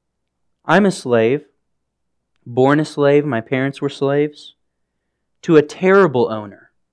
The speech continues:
Terrible. Doug's a slave to a generous owner, and Skylar's free.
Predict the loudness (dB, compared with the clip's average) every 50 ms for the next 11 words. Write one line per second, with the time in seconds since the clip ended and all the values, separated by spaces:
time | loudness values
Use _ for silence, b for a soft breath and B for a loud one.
0 | _ _ _ _ _ _ _ _ _ 4 6 6 6 4 2 -4 -10 -18 _ _
1 | _ _ _ _ _ _ _ _ _ _ _ _ _ _ _ _ _ _ _ _
2 | _ _ _ _ _ _ _ _ _ _ _ _ _ _ _ _ _ _ _ _
3 | _ _ _ _ _ _ -6 0 4 4 4 4 4 0 -2 -2 -2 -4 0 2
4 | 2 2 2 0 -2 -2 -2 -2 -2 -2 -4 -6 -4 -2 -2 0 0 -2 -4 -6
5 | -8 -8 -8 -6 -6 -6 -6 -8 -10 -14 _ _ _ _ _ _ _ _ _ _
6 | _ _ _ _ _ _ _ _ _ _ -8 -6 -6 -2 2 4 6 6 6 6
7 | 4 2 0 -6 -14 _ _ _ _ _ _ _ _ _ _ _ _ -6 -4 -4
8 | -4 -6 -10